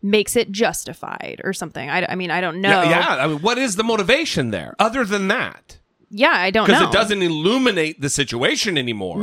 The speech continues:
Speaker 1: Not at
Speaker 2: It
Speaker 1: all.
Speaker 2: doesn't get us closer to what exactly happened. It's just a smear tactic. That's all it is.
Speaker 1: Yeah, it just tells us that he's like most Americans who have smoked weed.
Speaker 2: Yeah. Well, listen, if this, if it was in California, if he was two states
Speaker 1: Right.
Speaker 2: over,
Speaker 1: Right.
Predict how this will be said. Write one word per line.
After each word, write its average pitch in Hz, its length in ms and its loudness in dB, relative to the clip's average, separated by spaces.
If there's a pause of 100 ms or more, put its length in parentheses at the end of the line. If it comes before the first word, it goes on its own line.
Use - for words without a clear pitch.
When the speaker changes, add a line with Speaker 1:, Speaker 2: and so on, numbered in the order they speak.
Speaker 1:
Not 214 260 4
at 208 200 2
Speaker 2:
It 202 40 6
Speaker 1:
all. 269 120 6
Speaker 2:
doesn't 208 420 0
get 196 180 2
us 190 160 2
closer 190 540 0
to 175 180 0
what 156 240 2
exactly 139 640 0
happened. 104 600 -2 (320)
It's 180 240 -2
just 139 460 -2
a 156 80 -2
smear 165 420 0
tactic. - 480 -6
That's 127 180 0
all 139 200 0
it 87 80 -6
is. 73 160 -16
Speaker 1:
Yeah, 247 160 2
it 240 80 2
just 262 180 -4
tells 277 300 0
us 247 160 -2
that 220 160 -2
he's 226 240 -4
like 220 240 0
most 208 420 0
Americans 190 600 -2
who 190 140 -4
have 165 140 -6
smoked 175 360 -6
weed. 185 320 -8 (240)
Speaker 2:
Yeah. 120 300 0 (340)
Well, 370 100 2
listen, 147 240 -2 (320)
if 226 80 -6
this, 311 200 0 (100)
if 226 100 2
it 311 60 2
was 302 120 0
in 214 100 -6
California, 220 680 0
if 120 80 -4
he 233 80 4
was 214 140 -2
two 349 320 -6
states - 840 -4
Speaker 1:
Right. 196 200 4
Speaker 2:
over, 135 420 -2
Speaker 1:
Right. 196 260 0